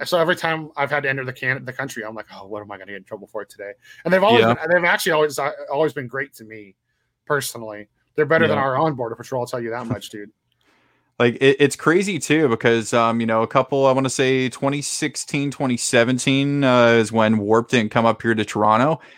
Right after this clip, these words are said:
Speaker 2: And I
Speaker 1: Okay.
Speaker 2: really believe, uh, a solid reasoning for that, you know, aside from Toronto being one of the smaller dates in the grand scheme of things on the tour, is, uh,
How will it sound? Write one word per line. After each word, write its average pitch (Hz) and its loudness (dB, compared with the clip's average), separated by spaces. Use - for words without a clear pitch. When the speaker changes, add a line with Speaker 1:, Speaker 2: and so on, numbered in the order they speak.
Speaker 2:
And 131 2
I - 4
Speaker 1:
Okay. 151 4
Speaker 2:
really 147 8
believe, 127 0
uh, 113 4
a 113 0
solid 127 2
reasoning 113 -2
for 123 -2
that, 107 2
you 113 -6
know, 110 0
aside 110 2
from 107 -4
Toronto 107 0
being 107 -2
one 131 2
of 131 -4
the 120 -4
smaller 131 2
dates 110 -2
in 117 -2
the 113 -2
grand 110 -2
scheme 110 -4
of 104 -8
things 110 -2
on 107 -2
the 104 -6
tour, 123 2
is, 104 0
uh, 107 4